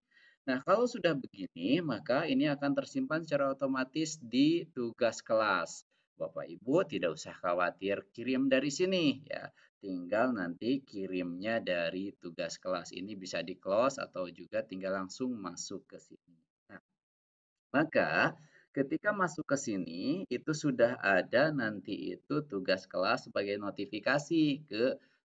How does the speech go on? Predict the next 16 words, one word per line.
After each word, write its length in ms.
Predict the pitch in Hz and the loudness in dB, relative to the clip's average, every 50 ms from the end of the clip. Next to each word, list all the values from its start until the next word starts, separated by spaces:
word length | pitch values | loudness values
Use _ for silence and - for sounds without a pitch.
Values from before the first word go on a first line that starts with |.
| _ | _
siswa 560 | _ 113 101 92 - _ - 113 120 131 131 127 | _ -10 -10 -10 -10 _ 4 6 6 6 6 4
yang 240 | 117 107 104 101 | 4 2 2 2
memang 400 | 95 92 90 95 101 110 117 - | 0 -2 0 0 2 0 0 -2
ingin 800 | - 98 95 90 92 98 107 110 117 127 127 131 131 127 127 117 98 90 | -2 -4 -2 -2 -2 -2 -2 0 0 2 2 2 2 2 0 -2 -4 -4
dikirimi 1300 | 95 104 110 117 117 117 - - - 95 95 95 92 92 92 90 87 90 92 101 110 117 120 123 117 - | -2 -2 0 -2 -2 -4 -8 -12 -6 -2 -2 -2 0 0 0 0 -2 -2 -2 -2 0 2 0 0 -2 -4
kehadiran. 960 | - 95 87 85 87 - 87 85 - _ 110 113 123 123 113 104 92 92 - _ _ _ _ _ _ | -8 -12 -12 -12 -12 -14 -18 -18 -16 _ -10 -6 -6 -6 -6 -6 -10 -14 -18 _ _ _ _ _ _
Kita 320 | _ 135 - - 156 160 - | _ -14 -6 -4 -4 -2 -2
masuk 400 | 151 151 156 - - 180 190 185 _ | -4 -6 -8 -8 -8 -8 -8 -6 _
ke 80 | - 139 | -4 -4
sebelah 480 | 135 - 127 113 107 104 92 92 101 - _ | -2 -2 -4 -4 0 2 0 0 0 -2 _
kanan, 560 | 92 87 85 - 101 107 117 127 135 151 160 - - - _ _ _ _ _ | -6 -6 -4 -4 -2 0 0 2 2 2 0 -2 -6 -12 _ _ _ _ _
apakah 480 | - 85 82 - 98 95 - 95 92 95 | -6 -4 0 2 0 2 2 2 0 0
di 80 | 95 | 0
sini 320 | 92 - 95 92 92 95 98 | -4 -4 -6 -6 -4 -4 -4
untuk, 560 | 92 95 95 95 92 - - 98 92 92 - - - | -4 -2 -2 -2 -4 -4 -4 -4 -4 -4 -6 -4 0
eh, 480 | 90 90 90 90 87 87 87 87 90 | 2 4 4 6 4 4 4 2 0